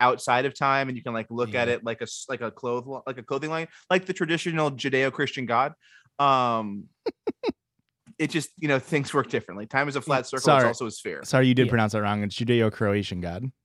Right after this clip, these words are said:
Speaker 1: Judeo-Croatian God.
Speaker 3: Yeah.
Speaker 1: Jebus.
Speaker 3: Well, you guys should also go follow us. Like
Speaker 1: You should.
Speaker 3: Joe said, episode one hundred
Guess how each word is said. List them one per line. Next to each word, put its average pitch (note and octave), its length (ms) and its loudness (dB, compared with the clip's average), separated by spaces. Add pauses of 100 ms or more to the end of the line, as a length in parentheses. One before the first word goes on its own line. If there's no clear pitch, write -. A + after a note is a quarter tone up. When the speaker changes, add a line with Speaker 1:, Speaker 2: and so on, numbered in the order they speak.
(380)
Speaker 1:
Judeo-Croatian D3 760 0
God. F#2+ 340 -4
Speaker 3:
Yeah. F2+ 140 -6 (300)
Speaker 1:
Jebus. B2 540 -2 (1400)
Speaker 3:
Well, F#3 420 6 (260)
you F3 120 -2
guys B3 180 4
should A3+ 100 2
also E3+ 220 4
go D#3 120 4
follow A#2 300 6
us. G#2 420 0
Like E3 360 4
Speaker 1:
You B2+ 80 -8
should. A2 400 -8 (380)
Speaker 3:
Joe C3 200 4
said, A#2 380 4 (540)
episode G#3 360 2
one E3 100 6
hundred C#3+ 300 4